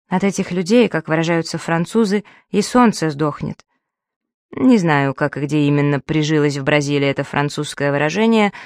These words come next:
но в Сен-Жермен-Ан-Ле я отправился один. Имение простиралось на несколько гектаров,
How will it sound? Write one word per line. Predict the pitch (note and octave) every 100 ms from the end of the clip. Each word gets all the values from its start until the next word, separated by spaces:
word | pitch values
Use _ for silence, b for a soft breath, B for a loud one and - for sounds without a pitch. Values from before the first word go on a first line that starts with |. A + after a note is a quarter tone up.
| B -
но | C4 A#3+
в |
Сен-Жермен-Ан-Ле | - G#3 F3 D3+ D3+ D3+ D#3+ D#3 C#3 D3+ D3 D3 F#3+ G#3 b b -
я | D3
отправился | C3 - D3 C#3+ C3+ - -
один. | C3+ - _ _ _ _ _ _ _ _ _ _ _ _ -
Имение | A3+ D4+ D4
простиралось | C4+ A#3 - G#3+ A3 G#3
на | G3+
несколько | G3+ F#3 - F3+ E3+ F3
гектаров, | E3+ F#3 - C#4 G#3 D3 -